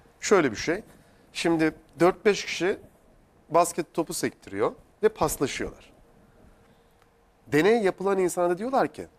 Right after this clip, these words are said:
"Topun kaç kere sektirildiğini say. Senin işin bu." O da başlıyor, videoyu izliyor.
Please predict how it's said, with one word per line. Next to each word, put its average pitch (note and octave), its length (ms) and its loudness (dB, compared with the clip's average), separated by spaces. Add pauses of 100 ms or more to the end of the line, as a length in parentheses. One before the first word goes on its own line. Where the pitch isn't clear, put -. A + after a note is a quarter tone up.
(280)
"Topun B3 460 -4 (300)
kaç - 340 0
kere C#3+ 240 -2
sektirildiğini C#3+ 840 -6
say. - 260 -2 (1700)
Senin F3+ 220 2
işin C#3 280 -2
bu." E2+ 60 -16 (1000)
O B3 120 0
da A3 140 2
başlıyor, F#3+ 520 2 (280)
videoyu E3+ 360 2
izliyor. G2+ 520 -4